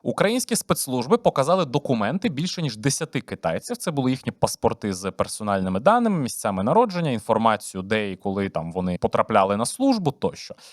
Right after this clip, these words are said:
За інформацією спецслужб, полонених громадян Китаю звуть Ванг Гуанцюн та Чанг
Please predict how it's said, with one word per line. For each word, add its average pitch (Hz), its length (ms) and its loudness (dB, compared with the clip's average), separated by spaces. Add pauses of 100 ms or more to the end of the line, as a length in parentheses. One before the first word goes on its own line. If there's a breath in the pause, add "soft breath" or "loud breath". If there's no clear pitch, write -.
(180 loud breath)
За 240 380 6
інформацією 131 680 2
спецслужб, - 580 -2
полонених 147 520 4
громадян 120 440 2
Китаю 220 400 4
звуть 151 320 -4
Ванг 117 400 4 (140)
Гуанцюн 120 720 4 (320 soft breath)
та 127 160 8
Чанг 185 400 -2